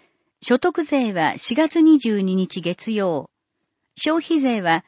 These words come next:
四月二十四日水曜です。問い合わせ先、江東西税務署、猿江二の十六の十二。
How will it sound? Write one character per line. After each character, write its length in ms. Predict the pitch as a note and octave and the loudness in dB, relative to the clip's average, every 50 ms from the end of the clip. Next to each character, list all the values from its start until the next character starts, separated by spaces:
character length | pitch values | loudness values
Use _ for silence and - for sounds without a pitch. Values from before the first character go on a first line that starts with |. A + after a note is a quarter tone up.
| _ _ | _ _
四 180 | _ - - B3 | _ -4 -2 0
月 260 | B3+ D#4 E4 - F4 | 0 0 0 2 2
二 160 | E4 E4+ E4 | 4 4 4
十 220 | D4 C4 A#3+ G#3+ G3 | 4 2 0 0 0
四 160 | F#3+ E3+ E3 | 0 -2 -4
日 220 | - _ - D#3 | -6 _ -6 -6
水 320 | D3 - - A#3+ C#4 C#4+ C#4 | -6 -4 -2 0 2 2 2
曜 200 | C4+ A#3+ G3+ E3+ | 2 0 -2 -4
で 140 | C#3 B2+ C#3+ | -6 -8 -10
す。 260 | - - - _ _ _ _ _ _ _ _ _ _ _ _ _ _ _ _ _ _ _ _ _ _ _ _ _ _ _ _ _ _ | -10 -12 -20 _ _ _ _ _ _ _ _ _ _ _ _ _ _ _ _ _ _ _ _ _ _ _ _ _ _ _ _ _ _
問 240 | - C#4 D#4 E4 D#4 | 0 2 2 4 4
い 60 | D#4 | 4
合 80 | D4+ C#4 | 4 4
わ 100 | C#4+ C#4 | 4 2
せ 120 | - B3+ | 0 -4
先、 480 | - - A#3 A3 _ - F#3+ F3 - - _ _ _ _ _ _ _ _ _ _ _ | -4 -4 -6 -6 _ -10 -10 -10 -10 -12 _ _ _ _ _ _ _ _ _ _ _
江 220 | - D4+ E4 F4 | 0 0 0 0
東 300 | - - E4+ E4 D#4+ D4+ | 0 0 0 2 2 2
西 260 | C#4+ C#4+ - C#4+ C4+ | 2 0 0 -2 -4
税 220 | A#3+ B3 B3 B3 A#3+ | 0 0 0 0 0
務 160 | A3+ A3 G#3+ | 0 -2 -2
署、 320 | - - G#3 F#3+ E3 - _ _ _ _ _ _ _ - | -4 -4 -4 -4 -4 -4 _ _ _ _ _ _ _ -6
猿 320 | - B3+ C4 C4+ D4+ D#4 D4+ | -2 0 0 0 0 0 0
江 200 | C#4+ C4+ C4 F#3+ | 0 0 0 2
二 180 | G#3 C4 E4 | 2 0 2
の 160 | E4+ D#4 B3+ | 4 2 2
十 260 | G#3+ F3+ A3 C4 C#4+ D4 | 2 2 0 -2 0 0
六 280 | C#4+ C#4+ C#4+ - A3+ | 0 0 0 0 -2
の 160 | F#3 E3 E3 | -2 -2 -4
十 260 | D3+ - F3+ F#3 F#3+ F3+ | -6 -6 -6 -4 -4 -4
二。 260 | E3+ E3 D#3 D3 | -4 -6 -6 -8